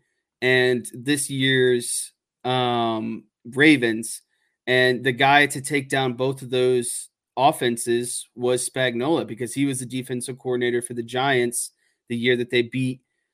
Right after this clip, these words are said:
the Patriots, you know, and eventually went on, go on to win the Super Bowl. So I just, it, it's just kind of crazy to see, you know, how that def-, how far that defense has become. And now it's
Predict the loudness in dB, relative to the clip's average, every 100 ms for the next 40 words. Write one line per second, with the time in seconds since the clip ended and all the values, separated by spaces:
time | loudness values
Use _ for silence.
0 | _ -6 -2 -2 0 2 2 0 -4 -4
1 | -2 0 0 0 0 0 -2 -2 -2 0
2 | 0 -2 -4 -2 0 0 -2 -2 -2 -2
3 | -4 -8 -4 -4 -2 -2 -2 0 -2 -2
4 | -10 -20 _ _ 4 6 8 6 4 4
5 | 6 6 8 8 10 8 0 0 -4 -4
6 | -2 0 0 -2 _ _ _ _ 2 2
7 | 4 0 -2 -2 2 2 2 0 -4 -10
8 | -4 -4 -2 0 0 0 -2 -6 -6 -8
9 | -10 -12 -6 -4 -2 -2 0 0 -2 -4
10 | -10